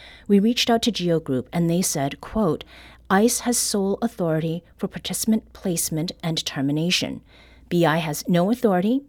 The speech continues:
to make supervision or programming decisions. ice selects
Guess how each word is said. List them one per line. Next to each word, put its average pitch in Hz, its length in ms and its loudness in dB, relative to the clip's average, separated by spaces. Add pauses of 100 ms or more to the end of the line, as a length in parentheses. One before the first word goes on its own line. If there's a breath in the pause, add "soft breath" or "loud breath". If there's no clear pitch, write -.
to - 140 -2
make 185 260 0
supervision 190 720 -2
or 156 240 0
programming 170 640 0
decisions. - 600 -8 (540 loud breath)
ice 185 220 2
selects - 640 0